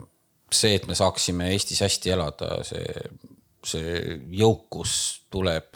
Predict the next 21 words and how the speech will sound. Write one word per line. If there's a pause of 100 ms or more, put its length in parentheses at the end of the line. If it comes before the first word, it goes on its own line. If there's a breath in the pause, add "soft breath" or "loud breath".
tööst
ja
ettevõtlusest. (160)
Et
selle,
see
on
nagu
kõige
alus. (680 loud breath)
Et
loomulikult
on
vaja (440)
haridusele
kulutada
ja (140)
julgeolekule
kulutada,
aga
see,